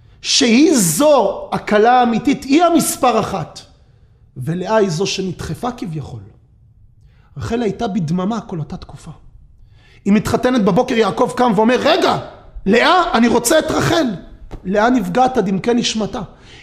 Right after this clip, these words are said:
היא בטוחה שהיא זאת הייתה. היא לא מבינה מה רחל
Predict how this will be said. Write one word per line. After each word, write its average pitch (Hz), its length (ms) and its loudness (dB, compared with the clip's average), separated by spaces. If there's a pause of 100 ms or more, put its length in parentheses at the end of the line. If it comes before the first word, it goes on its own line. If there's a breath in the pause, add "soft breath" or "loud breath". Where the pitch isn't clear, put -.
היא 202 160 4
בטוחה 247 460 0 (1800)
שהיא 359 380 -2
זאת - 240 -4
הייתה. 170 260 -8 (920)
היא 214 80 4
לא 277 140 4
מבינה 294 300 4
מה 311 120 4
רחל 294 360 2